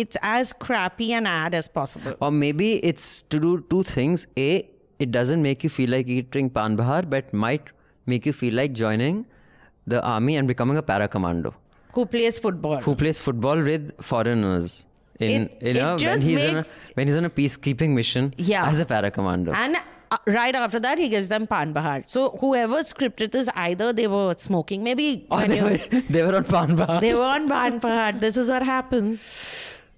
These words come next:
Speaker 2: The other ad is something you recommended, Rajshri Sen. It's a beautiful ad. I must say that Surf
Speaker 1: Did you
Speaker 2: Excel,
Speaker 1: like it?
Speaker 2: I loved it. I think Surf Excel is doing a fantastic job of not just plugging its product, but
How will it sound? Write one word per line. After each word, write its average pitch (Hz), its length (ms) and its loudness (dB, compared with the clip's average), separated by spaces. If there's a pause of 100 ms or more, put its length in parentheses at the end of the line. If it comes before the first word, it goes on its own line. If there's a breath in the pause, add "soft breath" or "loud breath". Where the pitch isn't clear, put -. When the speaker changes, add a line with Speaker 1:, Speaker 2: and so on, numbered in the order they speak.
(120)
Speaker 2:
The - 120 -2
other 196 260 2
ad 240 160 2
is 220 80 0
something 214 240 2
you 240 140 4
recommended, 123 520 2
Rajshri 117 300 0
Sen. 170 180 0
It's 156 140 0
a 151 80 0
beautiful 131 480 0
ad. 92 160 -4
I 104 100 2
must 123 220 0
say 127 160 0
that 120 160 -2
Surf 123 220 0
Speaker 1:
Did 196 160 0
you 240 80 2
Speaker 2:
Excel, 226 160 2
Speaker 1:
like 202 260 -2
it? 370 340 0
Speaker 2:
I 117 120 2
loved 101 280 0
it. 98 80 0
I 123 80 0
think 185 160 0
Surf - 260 -2
Excel 156 340 0
is 147 160 0
doing 156 260 2
a 151 60 0
fantastic 120 720 -2
job 113 440 0 (120)
of 113 140 -2
not 117 200 2
just 143 220 -4
plugging 113 260 0
its 123 140 -4
product, 101 560 -2 (440 loud breath)
but 135 220 -4